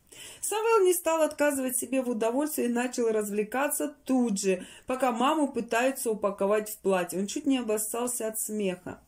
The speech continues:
Девушка кружит вокруг Т Вшки, не может застегнуть молнию на спине. Но разве это подходящее платье, если оно с таким трудом одевается и не застегивается? Размер не подходит. К тому же она толстеет день ото дня.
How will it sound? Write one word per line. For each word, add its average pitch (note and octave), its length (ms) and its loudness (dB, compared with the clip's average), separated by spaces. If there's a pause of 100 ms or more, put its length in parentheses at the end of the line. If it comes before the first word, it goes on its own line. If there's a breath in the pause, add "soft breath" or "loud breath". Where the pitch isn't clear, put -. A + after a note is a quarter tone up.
(480 loud breath)
Девушка D4 640 2
кружит C#4 460 0
вокруг B3 440 -2
Т B3 100 4
Вшки, C#4+ 400 0
не G3 220 2
может C4+ 400 2
застегнуть B3 640 -2
молнию B3 560 4
на F#3 120 0
спине. F3 500 -6 (240 loud breath)
Но A3+ 120 -2
разве B3 380 0
это A#3+ 380 -2
подходящее G#3 840 -2
платье, G#3+ 480 -2
если G3 180 -4
оно G#3 280 0
с G#3 60 -6
таким G3 340 -4
трудом G#3 500 0
одевается G#3 960 -2 (100)
и A#3+ 140 -2
не A3+ 140 2
застегивается? G#3 1120 -2 (260 loud breath)
Размер B3+ 480 2
не G#3 120 -4
подходит. B3 640 -4 (420 soft breath)
К - 100 -14
тому D4+ 260 4
же C4 120 2
она A#3+ 200 0
толстеет A#3+ 720 -4
день A#3+ 280 -4
ото A3 220 -4
дня. F#3 320 -2